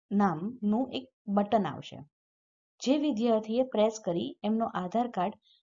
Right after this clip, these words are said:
વેરીફાઈ કરાવવો ફરજિયાત છે. આ ઉપરાંત તમારે ધ્યાન રાખવાનું કે તમારા પાસપોર્ટ સાઇઝના ફોટાની સાઇઝ વન એમ બી કે એનાથી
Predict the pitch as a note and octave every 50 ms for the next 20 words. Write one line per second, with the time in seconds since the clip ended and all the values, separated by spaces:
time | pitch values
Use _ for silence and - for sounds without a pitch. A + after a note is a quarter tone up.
0 | _ _ - F#3+ G3+ G3+ B3 B3+ - - D4 C#4+ C#4+ - F#3+ F3+ E3+ E3+ G3 B3
1 | C4 - B3 G#3 G3 E3+ E3+ - D#3 C#3 - _ - - C#3 C3+ - _ _ _
2 | _ _ _ _ _ _ _ _ _ _ - - - B3 B3+ B3 A#3+ B3 B3 A#3
3 | G#3 F3+ F#3+ G3+ - _ _ _ _ - A3+ A3 A#3+ A#3 A#3 G#3+ G3 G#3+ A3 A3+
4 | A#3 A#3+ A#3+ A3+ G#3 - - E3 D3+ C#3+ C#3+ D3 D3 _ _ _ _ _ _ -
5 | B3 B3 - G#3+ G#3+ A3+ B3 C4 C#4+ C4+ - A3+ G3 G3+ - _ - C#4 C#4+ C#4
6 | - - A3 A3 A3 A3 A#3 A3+ G#3+ - F#3+ F#3 F3+ G#3 G#3 A3 A3+ G#3+ G#3+ -
7 | G3 F#3 D#3 D3 F3+ - - _ _ _ _ _ _ - F3+ G3+ A#3+ C4+ D4 D4+
8 | D4 - - - G#3 G#3+ G#3+ G3 G#3 F3 D3 D3 - _ _ _ _ - A#3+ A3+
9 | G3+ F#3+ F#3 F#3+ F#3+ - C4